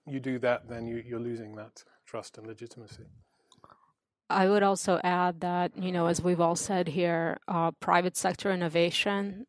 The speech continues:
Speaker 2: is driving breakthroughs and advances in A I, and much of it is centered in democracies in the West. I mean, if we, you know, we can talk about the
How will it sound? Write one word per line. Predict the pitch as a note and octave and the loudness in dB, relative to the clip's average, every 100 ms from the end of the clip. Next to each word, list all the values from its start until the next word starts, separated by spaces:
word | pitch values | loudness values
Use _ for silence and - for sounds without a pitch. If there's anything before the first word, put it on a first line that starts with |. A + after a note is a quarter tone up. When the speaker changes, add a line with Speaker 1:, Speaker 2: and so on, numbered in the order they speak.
| - | -2
Speaker 2:
is | F3+ D#3+ D#3 | 2 2 0
driving | - E3 D#3+ E3+ G3 G3 G3+ - - _ _ - - _ - - _ _ - - _ _ - | -2 2 2 2 2 2 -2 -8 -18 _ _ -20 -20 _ -20 -20 _ _ -20 -20 _ _ -2
breakthroughs | F#3 F3+ - G3 F#3+ F#3+ | 0 2 2 2 2 2
and | F#3+ | 0
advances | F3+ F#3+ F#3+ G3+ F#3+ | 2 0 0 -4 -4
in | G3 | -2
A | G3 G3 | 0 2
I, | G3 G3 G3+ - - - - - | 2 2 -2 -10 -20 -20 -14 -2
and | F3 D#3+ D#3+ D#3 D#3+ D3+ - - - - | 2 2 2 0 -4 -8 -18 -20 -20 -12
much | G3 F3+ F3 - | -6 0 0 0
of | F3+ - | -2 0
it | E2+ - - | -2 -2 -4
is | D#3+ D3+ - - | -4 -4 -6 -6
centered | - - D#3+ E3+ E3 | -4 -6 -6 -4 -4
in | D#3+ | -4
democracies | D#3 - - - - - - | -6 -6 -6 -6 -6 -6 -6
in | - | -6
the | - | -6
West. | - - - - - - - - | -6 -6 -10 -14 -18 -20 -18 -12
I | E3+ | -4
mean, | D#3+ D#3+ D3+ - - | -2 -4 -8 -4 0
if | E3 - | 2 4
we, | F3 E3 D#3+ - | 6 6 2 -2
you | F#3 | 0
know, | E3 C#3+ - - _ - - - | 0 -2 -6 -20 _ -20 -20 -4
we | F3 | 2
can | F#3+ | 2
talk | F3+ F3+ | 6 6
about | E3+ E3 D#3 D3+ - - - - | 8 8 8 6 -2 -18 -10 -2
the | E3+ | -2